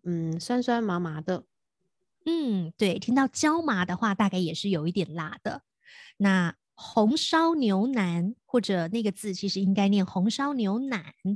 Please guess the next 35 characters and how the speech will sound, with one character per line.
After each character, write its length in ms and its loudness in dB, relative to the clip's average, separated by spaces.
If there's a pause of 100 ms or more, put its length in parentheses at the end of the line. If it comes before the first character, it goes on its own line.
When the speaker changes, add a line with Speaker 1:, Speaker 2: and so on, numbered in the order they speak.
(220)
Speaker 2:
但 160 2
Speaker 1:
对。 280 2
Speaker 2:
台 160 2
湾 140 8
人 140 4
都 120 4
念 160 4
牛 180 0
腩。 360 0
Speaker 1:
对， 280 2
我 60 2
们 180 0
大 180 2
部 120 2
分 200 -2
时 160 -6
候 160 0
念 200 0
牛 200 -4
腩。 300 -4 (260)
Speaker 2:
<laughs> 280 -20
嗯。 220 0 (840)
Speaker 1:
我 60 -18
觉 160 -4
得 260 2
Speaker 2:
这 40 2
是 220 4
什 40 4
么 80 4 (160)
味 60 0
道？ 100 0
Speaker 1:
红 100 -8
烧， 160 -20 (160)
红 240 4
烧 220 4